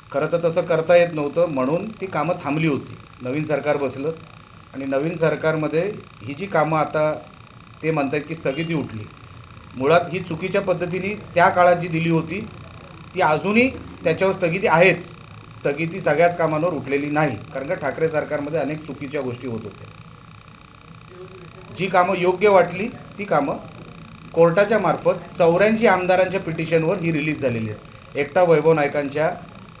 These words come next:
पिटिशनवर नाही. मी त्यांना उलटं चॅलेंज केलं होतं की जर तुमच्याकडे पुरावा असेल तर तुम्ही आम्हाला तुमच्या बँकेचं स्टेटमेंट द्या की तुम्ही कुठल्या वकिलाला पैसे दिले हे आम्हाला सांगा,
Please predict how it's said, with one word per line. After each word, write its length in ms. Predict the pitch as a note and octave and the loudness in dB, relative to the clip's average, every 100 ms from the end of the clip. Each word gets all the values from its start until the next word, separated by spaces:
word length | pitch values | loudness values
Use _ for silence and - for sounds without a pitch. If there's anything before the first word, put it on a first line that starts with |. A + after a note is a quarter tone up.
| - - - | -20 -20 -12
पिटिशनवर 520 | D3 C3+ C#3+ D3 D3 E3 | -8 -6 -4 -2 2 4
नाही. 260 | E3+ C#3 G#2+ - - - - - - | 4 0 -4 -14 -20 -20 -20 -20 -10
मी 160 | B2+ E3 | -4 0
त्यांना 180 | E3 F3+ | 2 2
उलटं 280 | D3+ D#3 | 0 0
चॅलेंज 360 | F#3 E3 D3 C3+ | 2 2 2 -2
केलं 180 | B2+ A#2+ | -4 -4
होतं 240 | A2+ - D3 - - | -4 -6 -16 -18 -14
की 100 | D3 | -10
जर 180 | C3 E3 | -2 -2
तुमच्याकडे 460 | E3 D3 D3+ D3+ E3 | 0 -4 -2 0 0
पुरावा 380 | C#3+ D3+ D#3+ | 2 4 4
असेल 260 | A#2+ A#2 A#2 - - - - - - - - | 2 -4 -12 -14 -20 -20 -20 -18 -18 -12 -6
तर 120 | C#3+ C#3 | -6 -4
तुम्ही 460 | C#3 D#3 E3+ F3+ F3+ - - - - - - | -2 0 0 -4 -10 -16 -20 -20 -18 -18 -10
आम्हाला 360 | B2+ C3+ D3+ E3+ | -4 0 4 2
तुमच्या 340 | F3 C#3 B2+ | 2 -4 2
बँकेचं 400 | F3 D#3 D3+ D#3 | 4 4 0 -4
स्टेटमेंट 440 | D3+ C3+ A2+ C3+ A#2 | -4 -8 -6 -6 -6
द्या 140 | G#2+ A2 - - | -8 -12 -18 -16
की 60 | D#3 | -10
तुम्ही 200 | E3 F#3 | -8 -6
कुठल्या 260 | E3+ F3+ | -4 0
वकिलाला 400 | G3 F3+ F3+ F#3+ | 2 2 2 2
पैसे 280 | F3 D#3+ - | 4 2 0
दिले 220 | B2+ A2 G2+ - - - - - - - - - - - - - - - | -6 -6 -10 -18 -20 -20 -20 -20 -20 -20 -20 -20 -20 -20 -20 -20 -20 -10
हे 60 | C3+ | -2
आम्हाला 260 | D#3+ F3+ G3 | 2 2 2
सांगा, 280 | G#3 G#3+ | 0 0